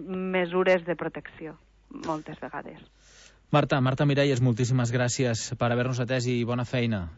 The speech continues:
Speaker 2: I que en tingueu poca aquest estiu, sincerament. Eh,
Speaker 1: Esperem.
Speaker 2: vinga, que vagi molt bé. Gràcies, Marta. A reveure.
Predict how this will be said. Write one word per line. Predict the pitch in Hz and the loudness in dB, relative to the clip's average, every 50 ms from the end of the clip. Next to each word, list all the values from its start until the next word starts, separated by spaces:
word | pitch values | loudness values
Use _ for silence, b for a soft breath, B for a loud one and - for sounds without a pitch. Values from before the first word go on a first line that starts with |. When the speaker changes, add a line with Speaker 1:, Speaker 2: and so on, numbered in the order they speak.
| - | -10
Speaker 2:
I | - - 120 120 113 | -6 -4 -4 -2 0
que | 131 | 0
en | 131 123 | 2 4
tingueu | 139 135 135 143 147 156 156 151 147 135 127 135 127 123 120 120 113 | 4 6 6 8 8 8 6 6 4 2 -2 -6 -8 -8 -8 -6 -2
poca | - 147 143 - 123 | 0 0 0 0 -2
aquest | 104 107 107 - 101 | -4 -4 -4 -6 -8
estiu, | - - - 101 90 | -8 -8 -6 -6 -6
sincerament. | 90 - 107 104 117 110 107 104 90 80 82 - - | -6 -6 -6 -4 -4 -4 -4 -4 -4 -6 -8 -10 -10
Eh, | - 98 92 90 87 202 | -10 -8 -6 -6 -6 -6
Speaker 1:
Esperem. | 196 78 190 185 185 180 175 180 185 - | -2 0 2 2 2 2 0 -2 -10 -10
Speaker 2:
vinga, | - 139 143 135 113 - - - - | -4 -2 -2 0 -2 -2 -6 -6 -4
que | - 123 | 0 2
vagi | 127 131 123 | 2 4 6
molt | 135 131 123 117 | 6 4 4 4
bé. | 117 | 2
Gràcies, | 110 117 120 110 123 117 | 2 0 -2 -2 -2 -2
Marta. | 127 120 120 - - 101 95 - - | 0 0 0 -2 -4 -6 -8 -8 -10
A | - | -6
reveure. | 110 117 120 117 117 110 104 | -4 -2 -2 0 0 -2 -4